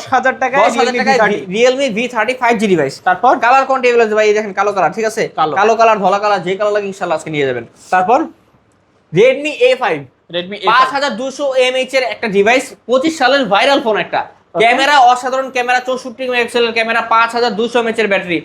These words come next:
Speaker 1: আচ্ছা।
Speaker 2: সুপার ফ্রেশ কন্ডিশন, ছয় জিবি, একশো আঠাশ জিবি, গোল্ডেন
Speaker 1: ওকে।
Speaker 2: পরি, ঠিক
Speaker 1: আচ্ছা।
Speaker 2: আছে? বক্স চার্জার সহ কিন্তু আজকে অফার পেয়ে যাবেন ভাই মাত্র দশ হাজার টাকায়।
Speaker 1: দশ হাজার?
Speaker 2: পাঁচশো কমায় দিলাম আজকে, নয় হাজার পাঁচশো করে দিলাম।
Speaker 1: নয় হাজার পাঁচশো।
Speaker 2: এটা কিন্তু ভাই দেখেন এখানে স্পিকার আছে, দেখছেন এখানে স্পিকার, এখানে স্পিকার, সুপার ফ্রেশ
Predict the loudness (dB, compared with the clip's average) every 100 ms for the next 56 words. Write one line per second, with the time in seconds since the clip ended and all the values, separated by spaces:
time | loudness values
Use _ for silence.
0 | -4 -2 -2 0 2 2 2 0 0 0
1 | -2 0 -2 -2 -4 -4 -2 -4 0 0
2 | 0 -2 -2 -4 0 2 4 4 0 -4
3 | -6 -10 _ -4 -2 -2 -2 -6 -10 _
4 | _ 2 2 2 -2 -4 -2 -4 -2 -2
5 | -2 0 0 0 -2 -2 -2 -2 -2 -2
6 | 0 -2 -4 -2 -2 -2 -4 -2 -6 -8
7 | -4 -2 0 -2 -2 0 -2 -2 -4 -2
8 | -2 -2 -4 -6 -6 -4 -2 0 -2 -4
9 | -2 0 2 2 2 2 2 2 2 0
10 | 0 0 2 0 0 -2 -2 -4 -4 -4
11 | -2 -2 -2 -2 0 0 -2 -4 0 0
12 | 0 -2 -2 -4 -4 -4 -2 -2 2 0
13 | 0